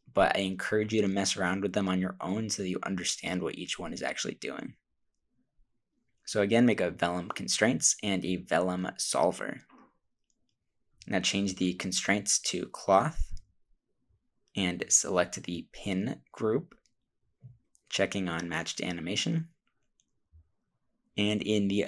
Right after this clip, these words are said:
solver forces, I'm gonna change the gravity to zero again, and the wind to one point four in the X,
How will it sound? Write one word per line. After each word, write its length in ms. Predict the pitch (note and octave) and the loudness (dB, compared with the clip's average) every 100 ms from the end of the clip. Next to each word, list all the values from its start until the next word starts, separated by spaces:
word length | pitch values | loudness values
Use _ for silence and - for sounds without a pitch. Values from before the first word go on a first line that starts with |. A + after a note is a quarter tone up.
| - | 0
solver 480 | - F#2 F#2+ G#2 G2+ | 0 2 4 2 0
forces, 480 | - G2+ A2 C3+ | 4 4 4 2
I'm 60 | A2 | 0
gonna 100 | F2+ | 0
change 240 | F#2 F2+ | -2 -6
the 60 | - | 0
gravity 400 | F2 F2 E2+ F2 | 2 4 2 -6
to 140 | - | -4
zero 360 | - - A#2+ C#3 | -2 0 2 2
again, 460 | C3+ C#3 C#3 C#3+ - _ _ _ _ _ _ - | 4 2 2 -2 -6 _ _ _ _ _ _ -2
and 420 | G2+ F#2+ F#2 - | 0 0 -2 -4
the 100 | G2+ | -6
wind 480 | F#2+ F#2+ A2 A2+ G2+ - | -2 0 2 2 -2 -6
to 280 | - G2 F#2 - | -4 -2 -2 -2
one 300 | - G#2 G#2+ | -2 0 0
point 300 | - G#2 F#2+ - | -2 -4 -6 -2
four 220 | G2 G2 | 4 6
in 80 | G2 | 6
the 180 | F#2+ F#2+ | 4 0
X, 540 | G#2+ A#2 - - - | 0 0 0 0 -2